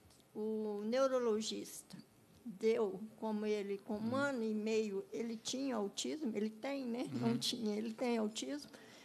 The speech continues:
Speaker 1: Pra ele desenvolver a fala, ele precisa, pelo menos quatro vezes
Speaker 2: Sim.
Speaker 1: por mês, quer dizer, uma vez por semana.
Speaker 2: Sim.
Speaker 1: Pra ele desenvolver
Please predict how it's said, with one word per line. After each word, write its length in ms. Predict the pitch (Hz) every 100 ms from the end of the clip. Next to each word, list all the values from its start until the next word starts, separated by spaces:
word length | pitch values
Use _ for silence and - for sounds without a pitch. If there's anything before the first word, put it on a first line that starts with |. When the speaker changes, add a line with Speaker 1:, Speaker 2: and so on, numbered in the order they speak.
| - -
Speaker 1:
Pra 180 | 277 277
ele 300 | 277 269 233
desenvolver 800 | 233 240 254 220 214 208 226 247
a 140 | 320
fala, 580 | - 262 240 254 269 277 - - - -
ele 180 | 254 262
precisa, 680 | 262 277 - 233 190 - - - - - - - -
pelo 320 | 285 311 339 330
menos 580 | 262 262 254 277 285
quatro 560 | - 254 269 285 - 285
vezes 680 | 262 226 226 220 202 202 190
Speaker 2:
Sim. 260 | - - 120
Speaker 1:
por 300 | 302 427 359
mês, 420 | 233 202 185 -
quer 120 | 202
dizer, 260 | 185 190 190 -
uma 240 | 285 359
vez 260 | 330 277 -
por 160 | -
semana. 560 | - 262 233 170 - - -
Speaker 2:
Sim. 240 | 120 107 - - - - - - - - - -
Speaker 1:
Pra 180 | 269
ele 220 | 269 277 285
desenvolver 880 | 277 285 294 277 269 214 202 202